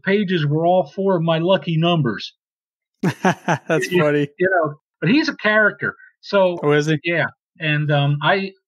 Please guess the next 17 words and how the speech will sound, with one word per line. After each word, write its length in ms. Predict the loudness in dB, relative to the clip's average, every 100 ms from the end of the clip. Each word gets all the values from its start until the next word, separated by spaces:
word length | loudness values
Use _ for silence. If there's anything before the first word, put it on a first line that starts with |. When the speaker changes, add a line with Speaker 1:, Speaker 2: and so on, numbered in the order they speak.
| _
Speaker 1:
I 100 | -2
had 180 | 0 0
heard 340 | 0 2 0 0
years 380 | -2 0 0 -4
ago 360 | -2 0 2
that 240 | 2 0 -2
he 160 | -4 -4
was 180 | -2
looking 260 | -2 -2 -4
for 120 | -6
somebody 380 | -6 -4 -2 0
to 60 | 0
write 260 | 0 0
a 60 | 0
book 220 | -2 -4
about 300 | -2 -2 0
him. 160 | -4